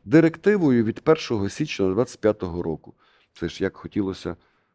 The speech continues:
швидко реорганізувати цю всю штуку, що на Новий рік, розумієте, міністр вийшов на роботу.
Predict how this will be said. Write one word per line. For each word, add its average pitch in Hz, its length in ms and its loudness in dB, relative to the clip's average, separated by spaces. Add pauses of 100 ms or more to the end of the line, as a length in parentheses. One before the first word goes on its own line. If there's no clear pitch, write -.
(220)
швидко - 480 -8
реорганізувати 87 960 -4
цю - 160 -12
всю 90 220 -14
штуку, - 380 -8
що - 220 -12
на 87 120 -2
Новий 90 320 -2
рік, 90 220 -10 (100)
розумієте, 85 380 -6
міністр 87 460 -6
вийшов 85 360 -8
на 85 120 -4
роботу. 90 480 -8